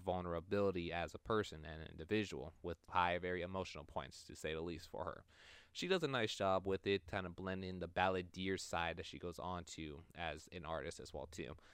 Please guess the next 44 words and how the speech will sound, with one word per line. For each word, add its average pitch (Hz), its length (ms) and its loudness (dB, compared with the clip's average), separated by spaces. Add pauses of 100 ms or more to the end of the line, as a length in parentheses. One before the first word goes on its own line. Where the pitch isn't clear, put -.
(160)
I 92 80 6
really 113 280 8
do 107 200 0
enjoy 90 340 2
that 85 240 2
one. 85 260 -4 (240)
Does 101 200 4
a 98 40 -2
nice 92 280 0
job 87 340 0
in 87 80 -8
closing 85 340 -4
out 76 160 -8
the 76 120 -4
album. 55 260 -6 (380)
Overall, 143 360 12
I 95 100 10
do 110 180 4
think 110 280 0
that 95 180 2
Chloe 101 280 4
does 95 160 -2
a 95 40 -6
nice 87 340 -2
job 87 360 0 (220)
as 120 240 8
a 98 80 2
solo 101 420 4
artist 87 380 2
for 90 120 -2
this 90 220 -4
album 87 380 -4
here. 113 360 0 (140)
She 113 220 0
pulls 117 400 0
in 98 320 -2 (380)
a 104 100 6
nice 95 560 -2 (200)
collection 98 540 2
of 82 100 -6
songs 98 600 2
and 92 220 -6
pulls 92 320 -2
in 87 400 -6